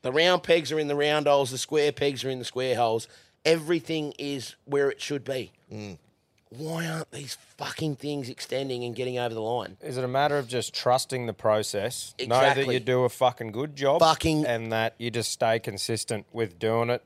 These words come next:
Speaker 3: no matter
Speaker 2: Yeah.
Speaker 3: what.
Speaker 1: Could
Speaker 3: Trust
Speaker 1: not
Speaker 3: it.
Speaker 1: have said it any better, Tommy Dale, Tommy Dale.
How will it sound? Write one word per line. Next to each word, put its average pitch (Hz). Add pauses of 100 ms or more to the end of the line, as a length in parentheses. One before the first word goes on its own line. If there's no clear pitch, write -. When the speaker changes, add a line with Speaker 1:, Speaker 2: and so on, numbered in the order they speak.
Speaker 3:
no 110
matter 104
Speaker 2:
Yeah. 92
Speaker 3:
what. 104
Speaker 1:
Could 196
Speaker 3:
Trust 120
Speaker 1:
not 180
Speaker 3:
it. 175
Speaker 1:
have 160
said 156
it 147 (200)
any 147
better, 127
Tommy 123
Dale, 120
Tommy 117
Dale. 117